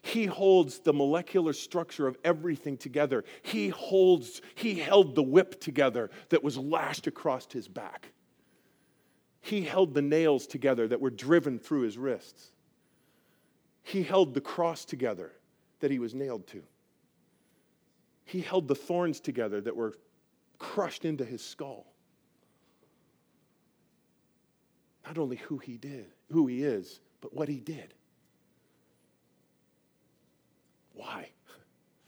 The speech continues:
Why would He do that? Why would the creator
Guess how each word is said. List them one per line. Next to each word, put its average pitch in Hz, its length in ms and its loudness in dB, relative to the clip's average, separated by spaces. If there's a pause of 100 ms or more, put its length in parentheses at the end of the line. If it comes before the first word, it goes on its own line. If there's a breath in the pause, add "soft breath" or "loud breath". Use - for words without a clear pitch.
(760 soft breath)
Why 160 300 -4
would 170 160 2
He 160 80 -4
do 143 200 -8
that? 92 200 -14 (460)
Why 143 140 2
would 170 200 4
the 147 80 2
creator 147 760 -2